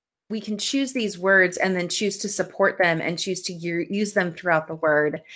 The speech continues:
uh, uh, or throughout the year is what helps, I really do believe, um,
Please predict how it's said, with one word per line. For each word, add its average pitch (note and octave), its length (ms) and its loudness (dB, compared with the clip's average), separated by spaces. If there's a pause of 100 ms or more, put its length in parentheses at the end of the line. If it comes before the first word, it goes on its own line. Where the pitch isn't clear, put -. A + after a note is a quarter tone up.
(420)
uh, G3 280 6 (100)
uh, F#3 160 4
or D#3+ 280 4
throughout F3 340 4
the F3+ 80 0
year D#3 540 0 (360)
is G3 600 6 (180)
what G3+ 240 4
helps, G3+ 300 2
I F#3 80 4
really F3+ 400 0
do E3+ 240 -2
believe, D#3+ 440 -4 (120)
um, - 180 -12